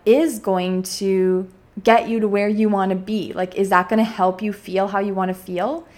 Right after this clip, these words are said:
Every single day, every single moment, you get to ask yourself these types of questions. And then the second part is letting go. Like, I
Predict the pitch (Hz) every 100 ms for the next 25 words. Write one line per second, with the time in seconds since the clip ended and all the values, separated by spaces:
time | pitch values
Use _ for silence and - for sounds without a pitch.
0 | - - - 233 269 320 311 302 285 226
1 | 226 214 202 220 254 269 220 202 202 214
2 | - 196 214 214 - 185 196 - 196 185
3 | 185 196 185 196 185 180 - 185 - -
4 | - - - - - - - - 220 226
5 | 226 220 220 - 220 226 240 370 226 185
6 | 185 202 - 196 202 226 226 208 220 -
7 | - - - - 220 - 208 208 240 269
8 | 302